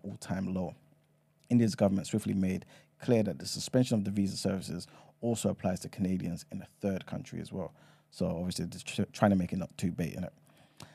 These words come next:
And the last headline, um, again, I don't know if this is linked to <laughs> the, the madness in Venezuela's, um, jails that we talked about the other day, but Venezuelans, Venezuelans seeking asylum in the U S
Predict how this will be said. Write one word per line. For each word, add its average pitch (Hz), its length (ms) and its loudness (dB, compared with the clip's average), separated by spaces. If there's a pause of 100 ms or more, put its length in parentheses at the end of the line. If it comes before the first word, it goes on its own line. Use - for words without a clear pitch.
(360)
And 110 80 4
the 123 40 10
last 139 180 12
headline, 104 560 6
um, 110 300 4 (100)
again, 117 580 8
I 107 80 0
don't 135 280 0
know 135 220 6
if 131 100 4
this 131 160 0
is 117 120 0
linked 127 320 2
to 110 360 2 (180)
<laughs> - 160 -4
the, 113 300 6
the 107 80 0
madness 113 400 6
in 107 180 2
Venezuela's, 107 760 0
um, 92 360 -2 (220)
jails 110 420 8
that 92 120 -2
we 101 60 -4
talked 104 160 -2
about 104 180 2
the 104 80 -2
other 101 120 -4
day, 107 240 2 (440)
but 95 140 4
Venezuelans, 117 800 4 (180)
Venezuelans 113 840 2 (460)
seeking 127 360 4
asylum 107 480 8
in 104 140 2
the 101 80 2
U 117 180 6
S - 340 0